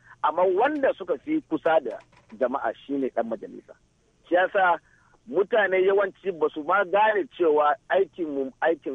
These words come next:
yin doka ba ne. Wani in ba ka kawo ruwan nan, ka kawo wani maganar asibiti, ka yi ɗan gyaran hanya, ka yi wasu ruwan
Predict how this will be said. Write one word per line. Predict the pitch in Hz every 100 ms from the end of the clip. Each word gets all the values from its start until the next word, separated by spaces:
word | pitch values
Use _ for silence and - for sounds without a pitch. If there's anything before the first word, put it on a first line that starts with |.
| 139
yin | 131
doka | 113 104 120
ba | 113 113
ne. | 87 _ _ _ _
Wani | 135 190 214 208
in | 240 233
ba | 220 220
ka | 180 175
kawo | 185 185 180
ruwan | 180 180 135
nan, | 127 123 _ _ _
ka | 165 170
kawo | 190 185 190
wani | 190
maganar | 190 156 165 151
asibiti, | 165 156 131 151 135
ka | 113 165
yi | 175
ɗan | 180 175
gyaran | 180 185 185 175
hanya, | 180 175 139 - _ _ -
ka | 170
yi | 185
wasu | 190 190 - 185 -
ruwan | 156 165 180 185 180